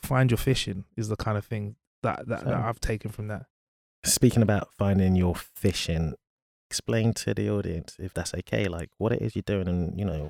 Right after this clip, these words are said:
Speaker 2: how we can get on board if you want us to get on board, of course.
Speaker 1: A hundred percent. Oh, yeah, of course, yeah.
Speaker 2: Stuff.
Speaker 1: Everyone, everyone can get on my fishing boat. Um, so, in essence, I am a presenter, right? But in two thousand and nineteen, it means that you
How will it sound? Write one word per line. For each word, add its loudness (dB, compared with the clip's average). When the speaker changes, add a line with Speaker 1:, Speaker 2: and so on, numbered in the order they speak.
Speaker 2:
how 0
we 4
can 0
get 2
on 2
board 2
if 2
you 0
want 4
us -2
to -6
get 0
on -6
board, -4
of -14
course. -6
Speaker 1:
A 2
hundred 4
percent. 4
Oh, 4
yeah, 4
of -2
course, 2
yeah. 2
Speaker 2:
Stuff. 2
Speaker 1:
Everyone, 2
everyone 2
can 0
get 0
on -2
my -2
fishing -2
boat. -2
Um, -2
so, 4
in 6
essence, 0
I 0
am 2
a 0
presenter, -4
right? -4
But 0
in -2
two 6
thousand 6
and 4
nineteen, 2
it -10
means -4
that -4
you -4